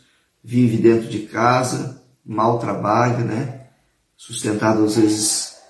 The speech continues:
pela aposentadoria de um pai, de uma mãe, não é? E,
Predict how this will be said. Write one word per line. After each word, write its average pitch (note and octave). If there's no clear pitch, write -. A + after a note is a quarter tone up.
pela A2+
aposentadoria G#2+
de -
um G2+
pai, A#2+
de G#2
uma G2
mãe, B2
não G#2
é? B2+
E, G2+